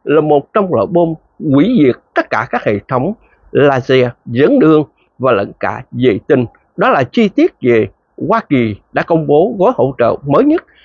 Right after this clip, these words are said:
hai trăm bảy mươi triệu đô la cho Ukraine trong tình trạng khẩn cấp. Thì tình hình hiện nay, nó là cục diện mà Ukraine đã thay đổi nhiều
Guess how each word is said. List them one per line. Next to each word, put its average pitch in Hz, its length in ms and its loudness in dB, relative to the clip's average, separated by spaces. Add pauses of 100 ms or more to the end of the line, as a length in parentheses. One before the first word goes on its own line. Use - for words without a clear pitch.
(120)
hai 170 320 -2
trăm 151 220 -2 (120)
bảy 123 240 0
mươi 120 80 -2 (140)
triệu 110 220 0 (880)
đô 160 140 4
la 135 280 0 (100)
cho 147 160 0
Ukraine 131 320 -2 (380)
trong 233 280 2
tình 107 280 -2
trạng 95 320 -6
khẩn 101 260 -2
cấp. - 160 -2 (400)
Thì 190 80 2
tình 180 260 2
hình 170 200 2
hiện 190 180 2
nay, 254 200 2 (360)
nó 311 180 2
là 392 140 -2
cục 160 200 -2
diện 147 320 0 (100)
mà 143 120 2 (140)
Ukraine 208 400 0
đã 127 200 -4
thay 180 160 0
đổi 113 300 0 (100)
nhiều 131 320 2